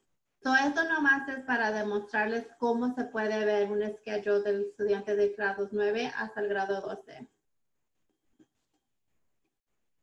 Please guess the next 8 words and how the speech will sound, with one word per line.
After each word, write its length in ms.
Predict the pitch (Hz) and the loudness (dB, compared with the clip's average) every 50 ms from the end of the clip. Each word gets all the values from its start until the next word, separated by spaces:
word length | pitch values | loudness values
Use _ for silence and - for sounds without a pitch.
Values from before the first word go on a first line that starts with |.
| _ _ _ _ _ _ _ _ _ _ _ _ _ _ _ _ | _ _ _ _ _ _ _ _ _ _ _ _ _ _ _ _
Tenemos, 560 | 269 269 262 269 254 254 254 269 277 294 302 302 - - - - - | 0 2 4 4 6 4 4 4 2 0 -2 -4 -6 -10 -16 -2 6
am, 580 | 262 269 269 262 254 247 247 247 254 254 - - - - - - _ | 8 10 10 10 8 6 4 4 2 2 0 -4 -10 -18 -20 -12 _
servicios 560 | - 262 240 226 247 262 254 254 294 294 294 | -2 -2 0 0 0 0 0 2 0 -2 0
y 80 | 294 269 | 0 0
apoyos 460 | 240 233 233 247 240 233 247 254 262 | 0 0 0 0 0 0 0 0 0
adicionales. 720 | 254 226 220 226 220 - 233 214 208 202 196 196 226 302 392 440 440 - - - - - _ _ _ _ _ _ _ | 0 0 2 0 0 0 -2 0 2 2 2 2 2 0 0 -2 -2 -4 -10 -14 -20 -20 _ _ _ _ _ _ _
So, 480 | - 247 233 226 226 226 226 226 226 - | 0 2 4 4 4 4 2 0 -2 -2
tenemos 440 | - 247 233 233 233 233 247 269 | -2 0 0 0 0 0 -2 -2